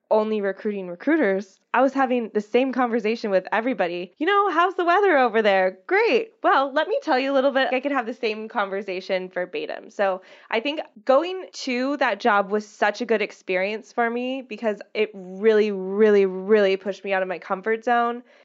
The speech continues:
I <laughs> started, and then my boss went on maternity leave. So I was by myself, and I was reporting to the C E O of this, what appeared to be a huge company to me. So it was super intimidating.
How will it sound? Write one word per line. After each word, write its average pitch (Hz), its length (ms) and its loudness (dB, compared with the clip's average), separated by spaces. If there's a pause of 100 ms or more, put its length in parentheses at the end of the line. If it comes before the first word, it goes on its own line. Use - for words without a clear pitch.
(100)
I 233 100 -8
<laughs> - 300 -16
started, 208 460 -2
and 208 180 -2
then 190 120 2
my 185 140 -2
boss 175 420 -4
went 185 160 -2
on 175 140 -6
maternity 175 540 -10
leave. 220 340 -8 (260)
So 214 120 0
I - 60 4
was 202 60 -6
by 190 140 0
myself, 190 520 -2
and 196 100 -2
I 190 60 4
was 190 140 -2
reporting 196 440 -4
to 190 100 -4
the 185 140 -4
C 196 420 -6
E 185 60 0
O 180 200 2
of 202 200 -2
this, 196 180 -6
what 196 240 0
appeared 214 360 -2
to 226 60 -6
be 202 120 -4
a 190 40 -2
huge 202 340 -8
company 190 420 -4
to 196 100 -12
me. 190 160 -6
So 214 180 -6
it 202 60 2
was 202 80 -10
super 240 240 0
intimidating. 196 760 -6